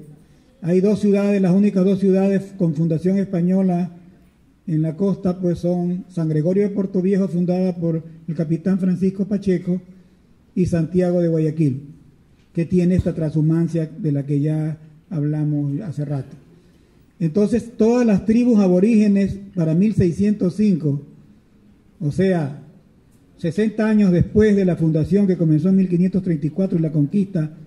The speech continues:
en lo que es hoy el Ecuador, ya las lenguas costeñas habían desaparecido completamente porque el indio costeño asimiló la costumbre española.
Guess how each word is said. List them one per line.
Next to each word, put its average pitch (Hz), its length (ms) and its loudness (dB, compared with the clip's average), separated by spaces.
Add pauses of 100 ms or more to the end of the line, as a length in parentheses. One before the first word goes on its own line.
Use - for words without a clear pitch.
en 151 120 2
lo 143 100 2
que 170 120 0
es 160 40 2
hoy 175 220 4
el 156 80 2
Ecuador, 175 440 2 (960)
ya 214 240 4
las 226 180 2
lenguas 196 600 4
costeñas 208 580 2
habían 185 280 2
desaparecido 185 800 2
completamente 185 840 2
porque 160 640 -2 (280)
el 180 200 2
indio 226 340 4
costeño 220 520 2
asimiló 196 800 2 (260)
la 175 220 0
costumbre 208 600 2
española. 170 600 2